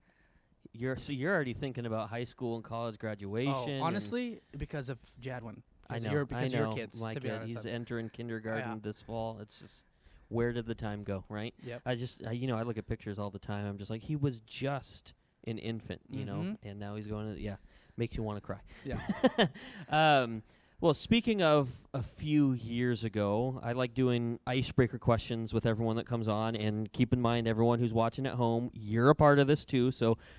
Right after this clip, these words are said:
Speaker 1: put your answer to this in the comments as well. But tonight's icebreaker question is this.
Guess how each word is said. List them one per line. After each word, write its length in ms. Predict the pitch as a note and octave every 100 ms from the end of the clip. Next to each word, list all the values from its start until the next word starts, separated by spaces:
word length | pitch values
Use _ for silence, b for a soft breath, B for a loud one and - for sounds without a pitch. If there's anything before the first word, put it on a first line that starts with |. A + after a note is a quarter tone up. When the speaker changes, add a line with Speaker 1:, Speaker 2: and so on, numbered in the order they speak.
| B
Speaker 1:
put 160 | - B2+
your 360 | A#2 B2 C#3 D3
answer 520 | C3+ C3 B2+ C3+ A#2+
to 160 | - A#2+
this 420 | A#2+ A#2+ - - -
in 300 | B2+ B2 B2+
the 80 | A#2+
comments 460 | C3+ B2+ A#2+ A2+
as 120 | A#2 G#2+
well. 300 | A2 A2 A2
But 220 | A#2 - b b
tonight's 380 | - D3 F#3+ - -
icebreaker 560 | D#3+ E3+ - E3 D3+ C#3
question 420 | D3+ C3+ - C3
is 260 | A#2+ G#2
this. 440 | A2 C#3+ A#2 -